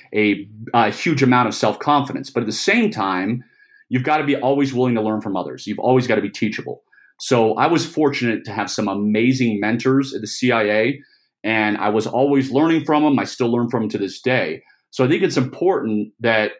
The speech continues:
you realize you're always the student, and then comes the teacher part. So, you know, what I, what I say to people when I'm with them is, if I'm the smartest person in the room, I'm in the wrong room.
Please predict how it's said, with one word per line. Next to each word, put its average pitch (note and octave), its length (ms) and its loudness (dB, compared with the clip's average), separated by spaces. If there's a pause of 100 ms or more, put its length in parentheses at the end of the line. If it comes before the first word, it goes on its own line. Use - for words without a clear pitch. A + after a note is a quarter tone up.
(120)
you C3 140 2
realize A#2 640 2
you're A2 120 -2
always C3+ 400 2
the A#2+ 80 -4
student, B2 640 -2 (580)
and A#2 300 2
then B2 520 2
comes A2 420 -2
the - 80 -4
teacher C3 340 0
part. - 300 -8
So, A2 360 -2 (400)
you A#2+ 120 0
know, A2+ 100 2
what B2+ 220 0
I, C3+ 160 2
what B2 180 0
I C#3+ 80 2
say D#3 260 0
to C#3+ 80 2
people B2+ 300 -2
when A#2 100 0
I'm A2 120 0
with C#3 160 0
them G#2 160 -2
is, G2 280 -6
if A2 140 -2
I'm C#3+ 180 2
the C#3 80 2
smartest C3 480 4
person B2 300 2
in A2+ 60 2
the G#2 100 0
room, A#2 460 2
I'm A2 120 2
in G#2 60 2
the G2+ 80 0
wrong G2 320 0
room. F#2 200 -2